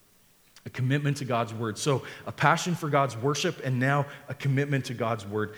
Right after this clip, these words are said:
Take a look, chapter eight and verse nine. "There was nothing in the ark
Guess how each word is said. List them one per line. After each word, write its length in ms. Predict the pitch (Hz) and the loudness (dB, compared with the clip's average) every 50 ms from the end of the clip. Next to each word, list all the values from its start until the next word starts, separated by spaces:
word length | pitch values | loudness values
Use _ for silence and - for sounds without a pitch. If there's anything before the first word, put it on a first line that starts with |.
| - - - | -18 -16 -6
Take 180 | - 156 143 | -4 -2 0
a 40 | 156 | 2
look, 200 | 147 139 127 120 - | 4 4 2 2 2
chapter 360 | - 156 139 139 - 143 135 | 0 0 0 2 0 -2 0
eight 260 | - 127 123 123 120 | 2 2 2 2 0
and 140 | 123 120 120 | -2 -4 -4
verse 300 | 110 113 117 113 - - | -2 -2 -2 -4 -4 -4
nine. 320 | 107 107 101 98 98 92 87 - - - _ _ _ _ _ _ _ _ _ _ _ _ _ _ _ _ _ _ _ _ _ _ _ _ _ _ _ _ _ _ - - - - - - - _ _ _ - | -6 -4 -4 -4 -6 -8 -10 -12 -18 -20 _ _ _ _ _ _ _ _ _ _ _ _ _ _ _ _ _ _ _ _ _ _ _ _ _ _ _ _ _ _ -20 -20 -20 -20 -20 -20 -20 _ _ _ -2
"There 80 | 127 131 | 0 0
was 160 | 127 117 131 | 2 2 2
nothing 420 | 131 135 143 143 151 147 143 131 113 - - - - | 2 2 2 2 2 2 2 0 -2 -6 -10 -10 -6
in 140 | - 135 127 | -2 -2 0
the 140 | 120 117 113 | 0 0 0
ark 340 | 120 123 117 107 - - | 2 2 2 0 -2 -6